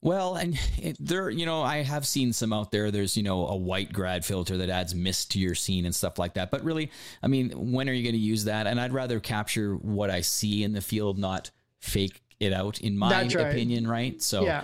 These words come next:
Speaker 1: uh,
Speaker 2: yeah.
Speaker 1: I mean, everybody's got different opinions, and there's lots of creative techniques you can use. And hey, have at her if you enjoy that, no problem.
Speaker 2: Well,
Speaker 1: But
Speaker 2: well, if you're creating art,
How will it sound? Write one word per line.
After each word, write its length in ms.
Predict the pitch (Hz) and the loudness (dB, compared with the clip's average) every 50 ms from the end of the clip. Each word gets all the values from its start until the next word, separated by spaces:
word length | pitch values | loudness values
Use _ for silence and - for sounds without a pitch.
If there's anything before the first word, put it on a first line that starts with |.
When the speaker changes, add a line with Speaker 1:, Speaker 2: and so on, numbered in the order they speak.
| 202 170 - - - | -6 -10 -14 -10 -2
Speaker 1:
uh, 80 | - - | 0 2
Speaker 2:
yeah. 140 | - - - | 2 4 2
Speaker 1:
I 20 | 180 | 2
mean, 140 | 190 208 | 0 0
everybody's 240 | 208 202 170 160 - | -2 -2 -2 -2 -2
got 100 | - 120 | -2 -2
different 220 | 101 101 104 104 101 | 0 0 0 0 -2
opinions, 400 | - - 104 107 113 131 127 120 | -2 -2 0 0 2 2 2 0
and 80 | 117 | 0
there's 100 | 113 104 | 0 0
lots 220 | 104 98 107 - 104 | 0 0 0 -2 -4
of 80 | 92 | -6
creative 440 | - - - 101 101 104 104 107 90 | -6 -4 -2 -2 0 0 0 -2 -2
techniques 520 | - - 95 - - 98 101 104 - - | -2 -4 -4 -2 0 0 0 0 0 0
you 80 | 110 98 | -2 -2
can 160 | - 104 95 | 0 0 0
use. 200 | 98 120 143 - | 0 0 0 0
And 120 | 175 123 98 | -2 -2 -2
hey, 180 | 107 135 147 | -2 -2 -2
have 240 | 117 92 98 104 101 | 0 0 0 0 0
at 140 | 101 104 110 | 0 0 0
her 100 | 95 87 | 0 -2
if 160 | 85 85 - | -2 -2 -2
you 100 | 87 87 | -2 0
enjoy 260 | 87 82 82 87 95 101 | 0 0 0 -2 0 0
that, 120 | 92 85 | -2 -2
no 160 | 76 85 90 | -2 -2 -4
problem. 440 | 90 - 95 95 92 - 78 78 82 | -2 -2 0 0 0 0 -2 -2 0
Speaker 2:
Well, 220 | - - - - | 2 2 2 0
Speaker 1:
But 100 | - - | -2 -4
Speaker 2:
well, 160 | 302 302 311 285 | -4 -4 -4 -4
if 200 | 277 320 294 247 | -4 -4 -2 -2
you're 100 | 320 302 | -2 -4
creating 480 | - - - 311 339 359 349 349 240 190 190 - - | -4 -4 -4 -2 -2 -2 -2 0 -2 -2 -2 -6 -4
art, 540 | - 175 196 175 147 - - - - - - | -2 0 0 0 -2 -4 -6 -6 -6 -6 -6